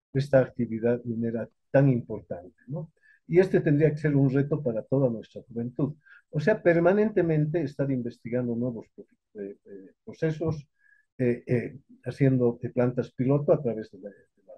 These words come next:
parte de innovación, y el desarrollo ya sería llevar a escala, eh, industrial, ¿no? Tanto de explotación minera como el aprovechamiento, eh, metalúrgico, de producir metal, etcétera, de todos estos, eh, insumos mineros, ¿no?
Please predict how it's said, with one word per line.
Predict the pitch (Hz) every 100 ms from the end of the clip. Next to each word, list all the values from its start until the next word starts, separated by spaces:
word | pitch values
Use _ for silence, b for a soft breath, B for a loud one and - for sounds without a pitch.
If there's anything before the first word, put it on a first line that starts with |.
| _
parte | 117 - 101
de | 107
innovación, | 113 147 139 - 156 202 - _ b b -
y |
el | 165
desarrollo | 170 165 180 202 202
ya | 180 131 -
sería | - 123 120
llevar | 117 123 110
a | 107
escala, | - - 123 107 -
eh, | 101 95 92 _
industrial, | 110 107 - - 123 104
¿no? | 143 151
Tanto | 135 139 117
de | 92
explotación | - 101 - - 113 101
minera | 147 113 123 143 b b b -
como | 143 143
el | 127
aprovechamiento, | 113 113 113 - 113 113 110 107 - 113 113
eh, | 98 92
metalúrgico, | 101 104 117 113 117 123 - 165 -
de | 202
producir | - 202 - 220
metal, | 98 _ 110 113 -
etcétera, | _ - _ 110 - _ _ _ _
de | 107
todos | 123 120 107 107
estos, | 95 - - 92 85 _
eh, | 92 117
insumos | 110 123 107 90
mineros, | 90 85 82 _ _
¿no? | 135